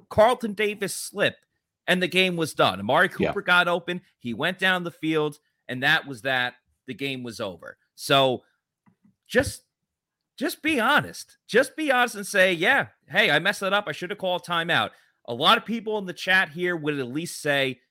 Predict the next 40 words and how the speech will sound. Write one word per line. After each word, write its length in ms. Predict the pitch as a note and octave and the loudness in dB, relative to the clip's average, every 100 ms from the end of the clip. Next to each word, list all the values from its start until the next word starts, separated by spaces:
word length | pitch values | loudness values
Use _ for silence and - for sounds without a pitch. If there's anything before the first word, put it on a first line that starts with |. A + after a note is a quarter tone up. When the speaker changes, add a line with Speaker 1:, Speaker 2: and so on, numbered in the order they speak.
| _ - | _ 4
Speaker 1:
"Hey, 320 | E3+ A2 G2+ | 4 4 -2
at 160 | C3 C#3 | -4 -4
least 220 | F3+ - | -6 -6
he's 160 | D3+ | -4
honest. 440 | D3 C#3+ A#2+ A2+ - | 0 0 0 -2 -6
At 160 | A#2+ A#2 | -10 -6
least 200 | D#3 - | -10 -10
he's 120 | B2+ | -12
taking 480 | - C3+ C3+ C3 A2 | -8 -8 -8 -12 -12
responsibility 720 | A#2+ - B2+ B2 D3 A#2 A2 | -14 -6 -4 -4 -4 -4 -4
for 280 | G2 F#2 F2+ | -8 -8 -8
it." 60 | F2 | -8
Instead, 580 | C3+ A#2 - A3+ D3+ B2+ _ _ - | -8 -8 4 6 6 2 _ _ -14
<clears throat> 720 | - _ - - _ _ _ | -14 _ -20 -20 _ _ _
he 100 | E3 | -8
tries 380 | C#3+ G3+ A3 G#3+ | -4 4 4 4
to 220 | G#3 E3 - A2 | -2 -4 -10 -16
drum 380 | B2+ D#3+ G3 | -4 0 2
up 140 | G#3 D#3 | 0 -2
this 240 | B2+ E3 B2 | -6 -6 -4
lie 380 | B2+ E3+ C#3+ B2+ | 0 4 4 4
that 200 | C3 C3 | 2 2
I'm 140 | C3 | 0
afraid 540 | B2 _ B2 D#3+ F3+ D#3+ | -6 _ -2 0 2 0
that 120 | C#3 | -4
we're 100 | C3+ | -2
gonna 200 | D#3 C#3 | -4 -4
turn 280 | - D3+ D3 | -6 -6 -6
the 80 | |
ball 300 | A#2+ C3 D3 B2+ | -6 -4 -2 -2
over 220 | A#2 A2+ | -4 -6
with 180 | A2+ - | -10 -8
Tom 280 | C3 C3+ G#2 | -6 -6 -6
Brady 320 | A#2+ C3 A2+ | -4 -4 -6
when 140 | G#2 | -8
he 100 | A2 | -8
only 180 | A2+ B2 | -8 -6
has 180 | B2 A#2 | -6 -6
two 160 | - B2+ | -6 -6
interceptions 640 | A2 - A#2+ - G#2+ | -6 -4 -4 -4 -10